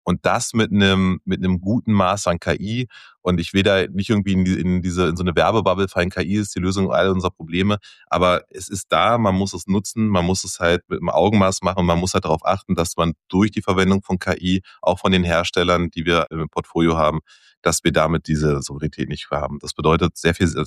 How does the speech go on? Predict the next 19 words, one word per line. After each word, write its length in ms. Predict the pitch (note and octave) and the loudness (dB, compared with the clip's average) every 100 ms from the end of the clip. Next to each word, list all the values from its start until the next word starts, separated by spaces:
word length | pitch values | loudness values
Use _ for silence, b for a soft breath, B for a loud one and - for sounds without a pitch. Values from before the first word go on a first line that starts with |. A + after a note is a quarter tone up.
| - | -8
menschlicher 320 | - E2+ E2+ E2 | -4 -4 -2 -2
Sachverstand, 680 | E2+ G2 G#2+ - F#2+ F#2 - B B B | -2 -2 -4 0 0 0 -4 B B B
aber 260 | - F2 D#2+ | -8 -2 0
auch 180 | - - | 0 -4
vor 260 | - E2+ | -2 2
allem 520 | D#2+ F2 F2+ F2 E2+ E2+ _ _ _ | 4 4 4 2 0 -4 _ _ _
das 340 | - - D#2+ | -6 -4 -2
Wissen 560 | D#2+ A#2+ - F#2 D#2 D#2+ _ _ _ | 0 2 2 2 0 -2 _ _ _
für, 300 | F#2 E2+ D#2+ | 2 4 2
für 140 | - | 0
leichte 400 | E2 F2+ A#2+ F#2+ | 2 2 2 2
Aufgaben, 420 | E2 G2 - D2 | 2 0 0 -2
die 160 | C#2+ D2+ | 0 -2
wir 140 | D#2 | 0
nicht 560 | D#2 D#2+ E2+ G2 - - - | 2 0 2 0 -2 -16 -6
in 180 | D#2 D2+ | -4 0
Menschen 380 | E2+ G#2+ D#2+ | 2 2 0
mehr 120 | D2 C#2 | 0 -2
brauchen, 500 | - C#2+ - D2 | -2 -2 -2 -6